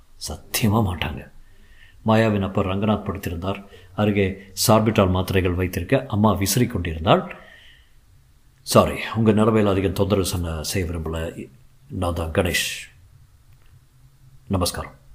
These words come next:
என்றான். எப்படியாவது "எப்படியாவது மாயாவை," என்றார். மேற்கொண்டு பேச முடியவில்லை. "ரங்கநாத், சிரமப்படாதீங்க. நீங்க ரெஸ்ட் எடுத்துக்கங்க. ஏம்மா,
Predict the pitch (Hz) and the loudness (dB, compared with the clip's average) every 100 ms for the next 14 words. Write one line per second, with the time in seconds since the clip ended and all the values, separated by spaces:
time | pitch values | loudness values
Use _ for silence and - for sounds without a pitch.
0 | - _ - 95 80 76 - - - _ | -20 _ -10 -8 -6 -10 -16 -20 -20 _
1 | - - _ - - - - - - - | -20 -20 _ -20 -20 -20 -20 -20 -20 -20
2 | - _ - _ - - - _ - - | -20 _ -20 _ -20 -20 -20 _ -20 -18
3 | - - 90 - 104 104 107 104 - - | -12 -4 -4 -2 0 0 0 -2 -4 -8
4 | - - - - - 87 98 107 90 90 | -14 -20 -16 -14 -6 -4 -2 -2 -2 0
5 | 113 107 98 95 - - - 85 78 - | 2 2 0 -2 -6 -10 -8 -6 -8 -10
6 | - - 110 107 117 101 104 101 101 90 | -20 -4 0 4 4 2 2 2 0 -2
7 | 85 78 - - - - - 110 101 87 | -6 -8 -16 -20 -20 -20 -4 2 2 2
8 | - - - - 123 117 95 85 82 73 | -2 -12 -8 4 6 6 0 -2 -4 -6
9 | - 101 110 107 98 104 - 104 - 87 | -4 2 4 6 6 4 4 2 0 -2
10 | 87 87 101 117 90 73 | -2 -4 2 4 4 0